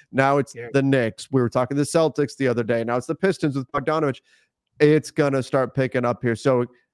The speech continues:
Speaker 1: that's my long-winded way of saying subscribe <laughs> to the N B A Front Office Show YouTube channel. Turn on those notifications. That way you know every time we put out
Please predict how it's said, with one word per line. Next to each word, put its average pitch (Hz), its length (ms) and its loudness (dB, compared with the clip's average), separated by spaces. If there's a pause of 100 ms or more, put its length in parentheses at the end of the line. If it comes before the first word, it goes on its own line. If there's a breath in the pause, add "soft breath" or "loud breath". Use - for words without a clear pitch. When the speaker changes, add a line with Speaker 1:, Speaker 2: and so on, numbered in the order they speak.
(200)
Speaker 1:
that's 151 400 4
my 160 140 4
long-winded 147 480 2
way 127 160 2
of 117 80 -4
saying 139 280 0 (120)
subscribe 254 800 0
<laughs> - 140 -12
to 220 240 0
the 165 120 0 (100)
N 185 140 0
B 151 120 0
A 156 120 2
Front 151 220 -4
Office 143 260 -4
Show 139 160 -2
YouTube 127 380 -4
channel. 123 300 -4 (280 soft breath)
Turn 185 220 2
on 190 120 0
those 165 180 -2
notifications. 135 680 -2
That 135 120 2
way 139 120 0
you 127 120 0
know 123 140 0
every 120 160 -2
time 123 180 -4
we 117 80 -4
put 120 180 -2
out 113 180 -2